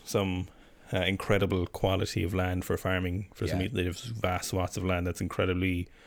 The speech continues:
Speaker 1: arid and, not arid, sorry, fucking fertile. So, like, if you, if you, if you wanna know if land is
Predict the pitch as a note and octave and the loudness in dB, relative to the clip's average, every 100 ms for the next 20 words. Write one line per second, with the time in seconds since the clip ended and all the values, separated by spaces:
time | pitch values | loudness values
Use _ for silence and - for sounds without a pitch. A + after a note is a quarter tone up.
0 | - - - - - - F#2+ F#2 F2+ F2+ | -20 -20 -20 -20 -20 -4 2 4 4 2
1 | F2+ F2+ - F#2 E2+ E2 - E2+ - F2+ | 2 2 4 4 2 0 0 0 2 2
2 | - F2+ - F#2+ F#2 F#2 E2+ - - - | 2 2 4 6 6 4 2 -4 -20 -20
3 | - - G2+ G2+ A2 G#2+ G2+ G2+ - - | -2 4 4 6 6 8 6 2 -2 -2
4 | A2+ A2+ - - - - - A#2 B2+ B2 | 0 0 -2 -20 -20 -8 0 6 8 8
5 | B2 A#2+ - - G2 F#2+ F#2+ F2 E2 | 8 8 4 4 4 6 4 2 -2